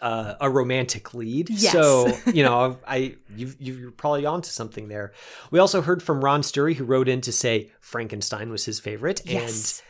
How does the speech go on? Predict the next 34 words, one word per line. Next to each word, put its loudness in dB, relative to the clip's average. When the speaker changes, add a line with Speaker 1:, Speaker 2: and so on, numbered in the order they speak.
Speaker 1:
I -4
can -8
get -4
behind -6
that. -6
We'll -4
probably -4
talk 0
a -4
lot 0
about -4
that -6
in -8
the -4
upcoming -10
segment. -4
And 0
then 6
Christy 0
and 2
Elijah 4
Olsen 0
both 2
wrote 4
in 2
with 0
what 2
I 6
think 0
is -2
the -2
off 0
the -2
beaten -6